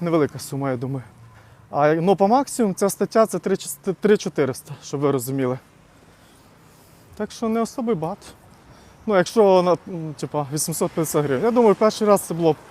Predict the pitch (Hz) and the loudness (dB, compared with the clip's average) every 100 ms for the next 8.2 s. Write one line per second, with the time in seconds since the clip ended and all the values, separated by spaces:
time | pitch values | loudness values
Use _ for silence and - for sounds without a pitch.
0 | - - 147 160 - 139 151 131 - 120 | -14 -8 -6 -6 -6 -6 -6 -8 -8 -6
1 | 120 110 - - - - - - - - | -6 -8 -12 -20 -20 -20 -20 -20 -20 -20
2 | - - - - - - - - - - | -20 -20 -20 -20 -20 -20 -20 -20 -20 -20
3 | - - - - - - - - - - | -20 -20 -20 -20 -20 -20 -20 -20 -20 -20
4 | - - - - - 180 165 - 196 202 | -20 -20 -20 -20 -8 -6 -6 -8 -2 -2
5 | 196 - - 175 - - 165 151 170 - | -4 -10 -16 -14 -10 -4 -4 -4 -10 -12
6 | 156 180 170 - - - 185 151 - 160 | -8 -6 -6 -8 -16 -4 -2 -2 -4 -12
7 | - _ _ _ _ _ _ - 170 175 | -12 _ _ _ _ _ _ -10 0 2
8 | 147 | 2